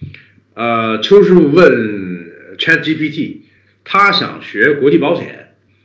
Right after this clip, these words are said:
让Chat G P T给他一百个关键词，呃，半秒钟就全弄出来了。然后呢，呃，因为这个提示呢只是很简单的，说你给我一百个关键词，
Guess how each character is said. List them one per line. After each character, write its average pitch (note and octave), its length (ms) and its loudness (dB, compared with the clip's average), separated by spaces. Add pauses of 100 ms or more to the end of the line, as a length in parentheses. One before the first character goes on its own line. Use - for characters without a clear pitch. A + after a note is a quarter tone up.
(180)
让 C3+ 360 -2
Chat D3 180 2
G C#3+ 120 -4
P C#3+ 120 -2
T C#3+ 160 -4
给 F#2 180 -10
他 G#2 80 -4
一 D3 120 -4
百 E2 180 -8
个 D#2 60 -14
关 B2 160 -8
键 A2+ 160 -4
词， - 120 -16 (840)
呃， G#2+ 640 -14
半 F3+ 140 -2
秒 G#2 140 -4
钟 A2 200 -6
就 A2+ 120 -2
全 G2+ 420 -10
弄 A2 180 -8
出 F2+ 60 -12
来 E2+ 120 -12
了。 D2+ 140 -18 (720)
然 A#2+ 180 -4
后 C#3+ 140 0
呢， B2 480 -2 (100)
呃， A#2+ 220 -6 (240)
因 E3+ 180 2
为 F#3 200 6
这 A3+ 120 2
个 E3+ 80 8
提 C#3 260 2
示 G3 220 6
呢 C3+ 100 2
只 A2 120 -4
是 G#2+ 60 -6
很 C3 200 -2
简 A2 240 0
单 A2+ 180 -4
的， B2+ 80 -6
说 C#3+ 160 -2
你 C#3+ 100 2
给 C#3 140 2
我 C#3+ 140 4
一 C#3 80 -6
百 E2 200 -8
个 D2 60 -16
关 G#2+ 140 -10
键 G#2+ 140 -8
词， E2+ 300 -16